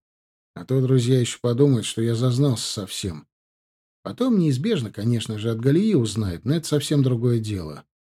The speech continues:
Вот жена уже имеет право своим мужем хвастаться, а хуже нету, когда мужик сам щеки надувает. Сколько я таких самодовольных типов за свою жизнь видел.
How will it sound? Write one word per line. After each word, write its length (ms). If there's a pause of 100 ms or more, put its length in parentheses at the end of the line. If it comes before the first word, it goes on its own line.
(520)
Вот 180
жена 360
уже 280
имеет 320
право 240
своим 400
мужем 260
хвастаться, 640
а 20
хуже 400
нету, 320
когда 320
мужик 480
сам 320
щеки 420
надувает. 720 (640)
Сколько 400
я 100
таких 360
самодовольных 760
типов 400
за 160
свою 380
жизнь 340
видел. 480